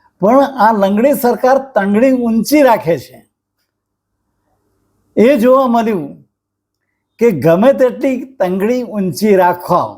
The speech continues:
માગતી સરકાર, તંગડી તો ઢીલી પડવાની છે.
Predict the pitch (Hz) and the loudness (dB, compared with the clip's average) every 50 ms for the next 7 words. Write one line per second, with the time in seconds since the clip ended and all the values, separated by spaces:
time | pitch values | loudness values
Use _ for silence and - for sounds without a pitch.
0 | _ _ _ _ _ _ _ _ - 170 165 165 165 - - - - 208 190 - | _ _ _ _ _ _ _ _ -6 -2 -2 -2 -2 -4 -8 -6 -4 -2 -2 -2
1 | - - 185 170 - - 190 165 135 104 - - _ _ _ _ _ _ _ _ | 0 -2 0 0 0 0 0 0 0 -2 -6 -12 _ _ _ _ _ _ _ _
2 | _ _ _ _ _ _ _ _ _ _ _ _ _ _ _ _ _ _ _ _ | _ _ _ _ _ _ _ _ _ _ _ _ _ _ _ _ _ _ _ _
3 | _ _ _ _ _ _ _ _ _ _ _ _ _ _ _ _ _ _ _ _ | _ _ _ _ _ _ _ _ _ _ _ _ _ _ _ _ _ _ _ _
4 | _ - 185 190 196 196 208 254 208 202 247 233 180 190 190 196 226 240 233 220 | _ -2 0 0 2 2 2 2 2 2 2 0 0 0 0 2 0 0 0 0
5 | 214 190 180 180 170 147 131 120 113 104 - | 0 0 0 0 0 -2 -4 -8 -12 -14 -20